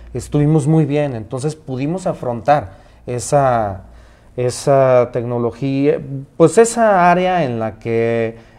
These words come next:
exigía la pandemia, ¿no? Que teníamos que tener tecnología. Eh, tenemos un equipo de orientación educativa que también pudo afrontar esta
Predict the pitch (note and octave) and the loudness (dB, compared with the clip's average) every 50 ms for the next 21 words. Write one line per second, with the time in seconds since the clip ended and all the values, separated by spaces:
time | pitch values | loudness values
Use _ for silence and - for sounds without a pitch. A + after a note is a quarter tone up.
0 | _ - - B2+ - - F3+ F3 - F3 F3 D3+ C3 A#2+ A#2 - B2 A#2+ A#2 A#2 | _ -4 -4 -2 0 0 0 0 2 4 4 4 4 2 0 -2 -2 -4 -2 -4
1 | A2 G2 G2 G#2 G#2+ A#2 B2+ C3+ B2+ - C3 A#2 A2+ A#2 - - - B2 G#2+ A#2+ | -4 -4 -6 -8 -6 -6 -6 -6 -6 -4 -4 -4 -4 -6 -8 -10 -10 -8 -6 -4
2 | C3 C#3+ D3 - - C3+ - A2+ A2+ A#2 A#2+ B2 A#2+ - B2 G#2+ G#2 F#2+ F2 F2 | -4 -4 -4 -6 -8 -10 -8 -8 -8 -6 -8 -8 -8 -10 -12 -10 -8 -8 -8 -10
3 | - - F2 D2+ - - - - - - - - - - - - A#2+ A#2+ A#2+ B2 | -10 -10 -12 -12 -12 -16 -20 -20 -20 -20 -20 -20 -20 -14 -8 -4 -4 -2 0 0
4 | A#2+ A#2+ A#2+ C#3 C3 C3 C3+ C#3 D3+ D3+ - - D3 D3 C#3+ - - C#3+ - - | -2 -2 -2 -2 -2 0 0 0 0 -2 -2 -4 -6 -6 -6 -6 -8 -6 -4 -2
5 | D3+ B2+ B2 A2 A2+ G#2+ G2 B2 G#2 - - C3+ C#3+ D3+ D3+ D3+ C#3 B2+ - - | -2 -2 -2 -4 -6 -6 -6 -6 -6 -6 -4 -4 -2 -2 -2 -4 -6 -8 -6 -4
6 | C#3+ C#3 A#2 C3 E3+ F3 - - - - _ - - A#2+ - - A#2+ A#2 A2+ A2 | -6 -4 -4 -6 -10 -10 -16 -20 -20 -20 _ -8 -8 -6 -4 -4 -4 -4 -4 -4
7 | A#2 B2 C3 C#3 C#3+ D3 D3+ D3 C3+ A#2+ - - - - - D3 D3 C#3+ D3+ D#3 | -2 -2 -2 0 0 -2 -2 -2 -4 -6 -10 -16 -18 -8 -2 0 2 4 4 2
8 | D3+ - B2+ A#2+ A2 G2 - A#2 A#2 B2+ D#3 F#3 - - - A#2+ A#2 - - - | 2 -2 -6 -6 -6 -4 -2 -2 -2 -2 -4 -6 -12 -12 -12 -10 -12 -12 -14 -12
9 | A#2+ A#2 A2 G#2+ G#2 F#2+ F2+ | -10 -10 -8 -8 -10 -10 -12